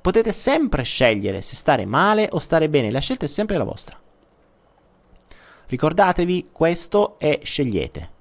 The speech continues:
Quindi, Rosa, Rosa, ok, hai cercato uno sfo-, io spero non sia la classica cosa tipo "mi ha lasciato il ragazzo", perché in genere quella è la cosa migliore che ti possa accadere, visto tra l'altro pure quello che ti abbiamo detto prima.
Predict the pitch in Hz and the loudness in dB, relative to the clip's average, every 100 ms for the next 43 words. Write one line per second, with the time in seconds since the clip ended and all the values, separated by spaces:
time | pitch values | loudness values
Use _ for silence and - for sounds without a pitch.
0 | - 175 156 117 107 - _ 131 143 160 | -2 2 2 2 -2 -4 _ 2 2 4
1 | 185 202 - - _ _ _ 147 165 123 | 2 0 -4 -18 _ _ _ 0 2 2
2 | 110 - 135 - 143 98 - 151 165 160 | 2 -2 -6 0 2 2 0 -2 0 2
3 | 160 - 185 220 170 165 151 139 165 151 | 0 0 0 2 2 4 2 2 4 4
4 | - 151 - 160 - 139 143 131 120 120 | 4 0 0 0 0 2 0 0 -2 0
5 | 120 120 117 - 123 104 98 90 - - | 2 0 0 -4 -2 0 0 -2 -4 -8
6 | 98 95 113 107 113 117 107 95 98 92 | -6 -4 -2 0 2 2 2 2 2 2
7 | 87 90 92 92 90 87 87 82 80 80 | 2 0 0 -2 0 0 0 -2 -8 -8
8 | 82 - - 78 71 76 82 - 85 85 | -6 -6 -6 -4 -4 -6 -8 -12 -8 -2
9 | 82 85 - 87 85 87 85 85 82 80 | -2 -4 -4 -4 -2 -4 -6 -8 -6 -6
10 | 78 87 85 73 | -8 -8 -8 -10